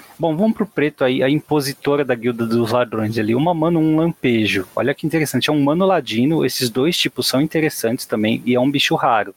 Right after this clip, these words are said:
tá? Então ela tem lampejo. Quando ela entra em jogo, é,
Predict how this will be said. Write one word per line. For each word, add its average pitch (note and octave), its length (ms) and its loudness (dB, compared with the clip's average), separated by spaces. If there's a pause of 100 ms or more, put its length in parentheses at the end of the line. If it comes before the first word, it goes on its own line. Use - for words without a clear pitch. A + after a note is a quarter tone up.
tá? - 220 -2 (340)
Então B2 260 0
ela A#2+ 160 0
tem C#3+ 160 -2
lampejo. C#3 520 0 (260)
Quando C3 200 2
ela C#3+ 180 2
entra E3 260 -2
em B2+ 100 2
jogo, A#2+ 440 0 (340)
é, A#2+ 220 2